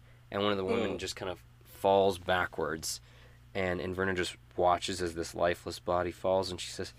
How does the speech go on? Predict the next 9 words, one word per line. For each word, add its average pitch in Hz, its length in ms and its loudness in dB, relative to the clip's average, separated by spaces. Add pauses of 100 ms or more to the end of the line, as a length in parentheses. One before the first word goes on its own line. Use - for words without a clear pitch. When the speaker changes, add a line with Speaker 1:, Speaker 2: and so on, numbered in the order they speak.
(580)
Speaker 1:
"Oh 196 140 2
my 123 220 2 (460)
God, 185 380 8
I, 127 160 4 (540)
I, 139 160 2 (400)
I 175 80 10
was 180 160 6
able 214 200 8
to." 156 80 2